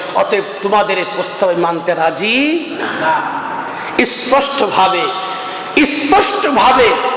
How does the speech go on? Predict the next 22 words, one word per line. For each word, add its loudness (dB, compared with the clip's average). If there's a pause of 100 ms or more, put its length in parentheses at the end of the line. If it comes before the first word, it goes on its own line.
(160)
কি 0
করলে 4
আল্লাহ 6
রসুল 2 (160)
ওদের 2 (140)
প্রস্তাবকে 0
প্রত্যাখ্যান -2
করলেন। -6
জোরে 2
বলেন, 0
সুবহান। 0 (840)
প্রিয় 0
ভাই, 4
দেখেন, 2 (340)
যেখানে 2
পুরো 4
দেশটাই 2
কাফেরদের, 4 (640)
কাফের 4
মুশরিকদের 0 (100)
ছেয়ে 2
গেছে, -2